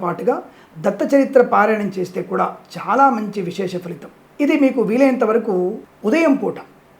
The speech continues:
అంటే ఆరు గంటల నుంచి ఎనిమిది గంటల మధ్యలో ఈ శ్రీ సూక్త హోమం కానీ, మణి సూక్త హోమం కానీ, దత్త చరిత్ర పారాయణం కానీ చేసినట్టయితే, మనకి లక్ష్మీప్రదము, అలాగే ఆర్థికంగా అభివృద్ధి పొందుకోవడం,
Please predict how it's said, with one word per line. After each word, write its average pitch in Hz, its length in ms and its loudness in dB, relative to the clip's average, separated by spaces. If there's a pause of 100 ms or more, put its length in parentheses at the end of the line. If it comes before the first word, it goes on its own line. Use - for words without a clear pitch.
అంటే 233 180 4 (440)
ఆరు 220 180 6
గంటల 247 280 2
నుంచి 254 200 -2 (120)
ఎనిమిది 220 280 0
గంటల 190 320 -2
మధ్యలో 214 360 0 (440)
ఈ - 20 2 (140)
శ్రీ 214 180 -2
సూక్త 240 280 2
హోమం 180 220 -4 (100)
కానీ, 175 180 -10 (160)
మణి 226 240 2
సూక్త - 260 -2
హోమం 185 320 -4
కానీ, 170 180 -6 (440)
దత్త 202 140 2 (120)
చరిత్ర 254 240 2 (160)
పారాయణం 247 380 0 (100)
కానీ 185 220 -4
చేసినట్టయితే, 180 540 -4 (460)
మనకి 220 280 2 (580)
లక్ష్మీప్రదము, 277 880 4 (240)
అలాగే 208 260 0 (480)
ఆర్థికంగా 226 560 2 (120)
అభివృద్ధి 190 340 -2
పొందుకోవడం, 190 380 -2